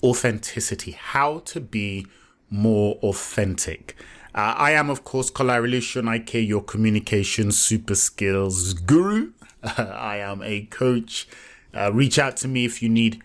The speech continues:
help with your communication skills, 'cause that is what I do. That's what I'm passionate about.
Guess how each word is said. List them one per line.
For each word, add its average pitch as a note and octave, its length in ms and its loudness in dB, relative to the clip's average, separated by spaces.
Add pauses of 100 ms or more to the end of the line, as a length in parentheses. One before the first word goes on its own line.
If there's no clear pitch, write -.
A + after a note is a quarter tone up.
help A#2 400 0
with D#3 320 2
your C3+ 160 2
communication G#2+ 640 -2
skills, - 360 -4
'cause F#2+ 180 -8
that A#2 280 -2
is G#2 200 -4
what G#2+ 260 -6
I F#2+ 160 -4
do. E2+ 280 -8
That's - 280 -6
what G#2+ 240 -2
I'm F#2+ 320 -2 (400)
passionate C3+ 560 -2
about. C3 460 -2